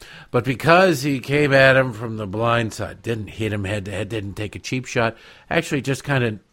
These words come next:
grabbed him. More of an old school tackle. If you watch football these days, there aren't that many people, if there are anybody, who, maybe on a running play. There is the only time you actually see tackling.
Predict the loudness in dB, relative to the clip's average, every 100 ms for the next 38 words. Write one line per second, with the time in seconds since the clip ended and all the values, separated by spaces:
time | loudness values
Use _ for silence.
0 | _ -6 0 4 6 4 0 -10 -20 -20
1 | -20 -18 -12 -2 6 6 6 4 2 2
2 | -2 -4 -4 0 2 2 0 -4 -2 4
3 | 4 4 2 2 2 2 0 0 -2 -2
4 | -10 -20 -20 -20 -20 -20 -20 -6 2 6
5 | 8 8 6 6 4 2 2 2 2 4
6 | 4 6 6 6 6 6 2 -2 -4 -8
7 | -8 0 4 4 4 0 -2 -2 -2 -2
8 | -6 -12 -10 -8 -8 -10 -18 -18 -18 -20
9 | -8 2 4 4 2 -6 0 2 4 6
10 | 6 6 6 8 8 8 8 6 6 0
11 | 0 -2 -4 0 4 4 4 -2 -2 -10